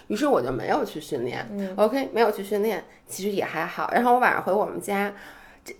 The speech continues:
Speaker 1: 这不赖我妈，我妈不是把我故意跟你比，但我妈说了一句，说：“哎，我看维亚去游泳了。” <laughs> 因为你知道，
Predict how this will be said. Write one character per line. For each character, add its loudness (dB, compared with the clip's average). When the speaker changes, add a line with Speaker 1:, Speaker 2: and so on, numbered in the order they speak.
Speaker 1:
这 4
不 6
赖 12
我 6
妈， 4
我 4
妈 4
不 0
是 6
把 8
我 2
故 4
意 2
跟 4
你 2
比， -4
但 4
我 2
妈 0
说 0
了 2
一 2
句， 2
说 -2
：“哎， 4
我 4
看 2
维 2
亚 6
去 0
游 8
泳 2
了。” -4
<laughs> -
因 12
为 12
你 10
知 6
道， 6